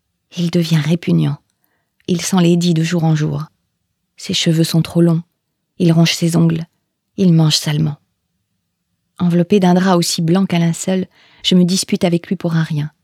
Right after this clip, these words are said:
Un bol de nouilles trop tiède, du thé trop amer, les moustiques.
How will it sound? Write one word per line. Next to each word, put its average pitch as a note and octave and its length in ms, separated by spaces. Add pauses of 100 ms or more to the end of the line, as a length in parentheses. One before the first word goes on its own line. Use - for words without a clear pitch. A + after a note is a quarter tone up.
(340)
Un F3 120
bol F3 180
de E3+ 100
nouilles E3+ 220
trop - 180
tiède, G3+ 380
du E3+ 120
thé D#3+ 140
trop - 220
amer, G3 420
les F3 120
moustiques. E3 520